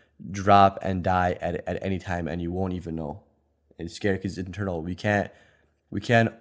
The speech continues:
have this patient under, like, an M R I or a C T or always, we, we can't always see what's going on in, in the body 'cause it's not, it's not safe 'cause of all the radiation and all that. Uh, that would be ideal to do, but we can't. So people just, with P Es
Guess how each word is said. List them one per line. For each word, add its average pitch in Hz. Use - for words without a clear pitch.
have 101
this 92
patient 101
under, 92
like, 90
an 90
M 92
R 90
I 90
or 87
a 87
C 90
T 87
or 80
always, 95
we, 110
we -
can't 151
always 127
see -
what's 117
going 113
on 110
in, 107
in 98
the 98
body 104
'cause 98
it's 92
not, 98
it's -
not 98
safe 101
'cause 98
of 92
all 92
the 90
radiation 95
and 110
all 110
that. 117
Uh, 98
that 101
would 107
be 110
ideal 107
to 101
do, 104
but 92
we 98
can't. 98
So 90
people 107
just, 95
with 98
P 104
Es 117